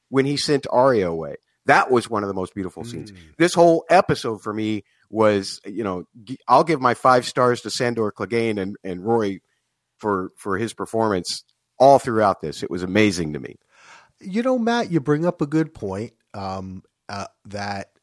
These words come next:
Speaker 2: we kind of get, we get, we get almost a double, uh, a double seal on the end of the Hound where he, he gets that last, um, thank you from Arya, and he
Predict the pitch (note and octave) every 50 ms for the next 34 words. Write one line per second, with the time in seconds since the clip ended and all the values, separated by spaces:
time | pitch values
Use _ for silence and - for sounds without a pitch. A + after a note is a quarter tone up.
0 | _ _ _ - - A#2 A2+ A2+ A2 G#2+ - - C3 B2 A#2 A2+ A2+ G#2 F#2 _
1 | - - A#2 A2 A2+ - _ _ _ _ _ _ _ _ _ _ _ _ _ _
2 | _ _ _ _ _ _ _ _ _ _ _ _ _ _ _ _ _ _ - C3
3 | C#3 C3+ C#3 D3+ D3 D3+ D#3 D3+ B2+ D3+ E3+ F#3 - D#3 D3 D3 C#3+ C#3+ C3 -
4 | - A#2+ G#2 F2+ F#2+ _ - A#2 G#2+ A2+ A2 B2 C3 B2+ B2+ B2+ C3 C3 C3 B2+
5 | B2+ C3 _ _ _ _ _ _ _ _ - G#2 F#2+ F#2 F2 F2 - G2+ G2+ F2
6 | - A2+ G#2+ A2+ B2+ A#2+ - - - - - C3+ A#2 A#2 A2+ A#2 B2 B2 B2+ -
7 | - G#2+ G#2 G2+ G#2 - - G2+ G#2+ G#2 A2 A#2 A2 A#2 G2 - G#2+ G2+ - -
8 | A2 A2 A2 A2 A2 A2 G#2+ G#2 A2+ A2 - _ _ _ - G2 G2 G2+ G2+ F2
9 | G#2+ G2+ G2 G2 F#2 _ _ A2 G2 F#2+ G2+ F#2+ F2+ - A2+ G#2+ - - - B2
10 | A2+ G#2 G2+ - - A2+ G2 G2+ G2+ G2+ G#2 G#2 G2+ - - - - - _ -
11 | _ _ _ _ _ _ _ _ _ _ _ - F2+ F2 F2 F2 E2+ E2 - _
12 | - - A#2 A2+ A#2 A2+ - - A#2+ G#2+ A2+ A#2+ A#2 - - A2+ G#2 - - F#2+
13 | G2 G#2+ A2+ A#2 A#2+ A#2+ B2 B2+ _ _ _ _ _ _ _ _ _ _ - A2+
14 | G#2+ G2+ G#2 G2+ - - A2 G2 F#2+ F#2 F2+